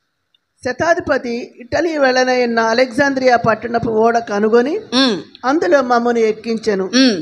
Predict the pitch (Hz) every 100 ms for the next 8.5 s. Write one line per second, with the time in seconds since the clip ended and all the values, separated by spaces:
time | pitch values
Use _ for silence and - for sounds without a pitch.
0 | 180 - 247 285 370 427 320 285 269 254
1 | 240 240 254 285 285 277 240 220 220 240
2 | 294 392 - 247 220 185 247 262 294 311
3 | 339 277 277 262 247 220 226 277 330 254
4 | 247 196 202 247 302 330 415 320 254 247
5 | 285 277 277 247 - 240 233 226 220 247
6 | 392 - _ _ _ - 247 277 320 311
7 | 269 254 247 240 240 240 277 302 285 277
8 | 240 226 220 214